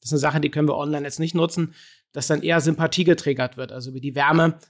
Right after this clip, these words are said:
wird auch Oxytocin verstärkt ausgeschüttet, das Kuschelhormon. Das heißt, wir sind dann quasi,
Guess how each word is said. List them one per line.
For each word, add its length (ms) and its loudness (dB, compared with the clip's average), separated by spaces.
wird 140 -8
auch 160 -8
Oxytocin 680 2
verstärkt 480 0
ausgeschüttet, 640 0
das 120 -4
Kuschelhormon. 600 4
Das 120 -8
heißt, 240 2
wir 80 -2
sind 200 0
dann 200 0
quasi, 440 -6